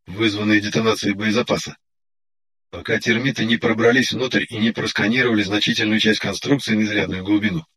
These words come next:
все расчётные методы показывали, что внутренние помещения схлопнулись в результате детонации, и ничего там уцелеть не могло. Похоже, к таким же выводам пришли и в штабе обороны системы бригады.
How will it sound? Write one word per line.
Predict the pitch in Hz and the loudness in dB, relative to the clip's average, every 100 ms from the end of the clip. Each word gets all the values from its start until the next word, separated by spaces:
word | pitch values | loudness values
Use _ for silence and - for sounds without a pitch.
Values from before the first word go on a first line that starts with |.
| _ _ _ _ _ | _ _ _ _ _
все | - - 101 | -10 -6 0
расчётные | 110 - 117 - 117 | 0 0 -2 -2 2
методы | 117 123 120 113 | 4 4 0 0
показывали, | 110 110 127 117 107 | 0 2 2 2 0
что | 101 - 92 | -2 -4 -2
внутренние | 131 139 123 123 | 0 0 0 -2
помещения | 123 123 - 135 123 | 0 0 2 2 2
схлопнулись | - 110 139 135 104 92 | 0 2 2 2 -2 -2
в | 95 | -2
результате | 95 101 110 92 | -2 0 0 -2
детонации, | 95 - 104 104 - 82 | -4 -2 -2 -2 -2 -4
и | 110 104 | -2 -2
ничего | 117 151 117 107 107 | 0 0 0 0 0
там | 101 92 | 0 -2
уцелеть | - 104 107 | -2 2 2
не | 101 | 0
могло. | 104 101 95 - _ _ _ _ _ _ _ _ _ _ | -2 0 -4 -8 _ _ _ _ _ _ _ _ _ _
Похоже, | 85 - 104 110 120 | -18 -10 -4 -2 0
к | |
таким | 117 113 127 | 0 2 4
же | 120 | 4
выводам | 123 127 123 113 | 4 4 2 0
пришли | 117 110 120 | 0 2 2
и | 113 | 2
в | |
штабе | - 110 110 | 2 2 2
обороны | 110 117 120 113 | 2 4 4 2
системы | - - 110 104 | 0 0 2 2
бригады. | 113 104 82 82 | 2 0 -2 -6